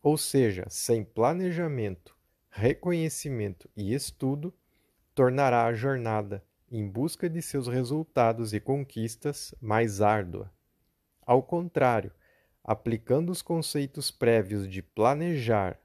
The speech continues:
reconhecer e estudar, terá maior clareza e compreensão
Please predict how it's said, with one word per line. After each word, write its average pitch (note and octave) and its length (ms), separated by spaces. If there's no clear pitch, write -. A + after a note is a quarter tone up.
reconhecer A#2+ 1160
e F#2+ 200
estudar, C3 680
terá B2+ 280
maior B2 340
clareza C#3+ 880
e A#2 100
compreensão D#3+ 1120